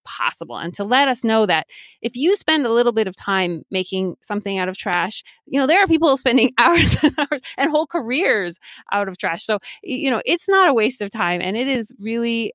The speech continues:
a wonderful way to have more intention about the things that we purchase and the things we consume. And,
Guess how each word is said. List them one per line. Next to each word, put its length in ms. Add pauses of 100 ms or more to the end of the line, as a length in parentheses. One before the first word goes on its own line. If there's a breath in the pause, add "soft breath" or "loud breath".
a 140
wonderful 920
way 400
to 380 (220 loud breath)
have 260
more 180
intention 880
about 380
the 80
things 400
that 140
we 80
purchase 480
and 100
the 40
things 240
we 80
consume. 560 (320 loud breath)
And, 240